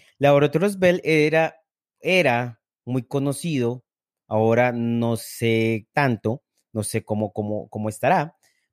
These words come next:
pero era muy conocido por sus investigaciones, por sus grandes aportes. Ellos hicieron aportes e inven-, e inventaron como el transistor, la tele-, la telefonía móvil, el láser, el sistema operativo Unix,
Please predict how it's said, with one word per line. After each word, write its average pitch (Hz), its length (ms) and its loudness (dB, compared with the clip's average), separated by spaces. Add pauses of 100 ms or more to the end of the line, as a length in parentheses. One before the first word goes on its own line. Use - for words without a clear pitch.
pero 139 340 4
era 143 160 4
muy 151 140 0
conocido 131 520 -2
por 123 160 -6
sus 113 220 -10
investigaciones, 113 960 -6
por 120 160 -6
sus 110 140 -6
grandes 117 400 -2
aportes. 113 800 0 (220)
Ellos 123 160 4
hicieron 131 260 4
aportes 123 600 0
e 131 40 0
inven-, 110 380 -2
e 117 120 -2
inventaron 107 640 0
como 113 220 -4
el 107 80 -4
transistor, 127 720 0 (240)
la 113 160 2
tele-, 110 440 -2 (200)
la 117 160 -2
telefonía 107 560 -4
móvil, 123 540 2 (240)
el 113 320 0
láser, 127 500 0 (240)
el 123 80 -4
sistema 117 300 -2
operativo 120 460 -2
Unix, 151 920 0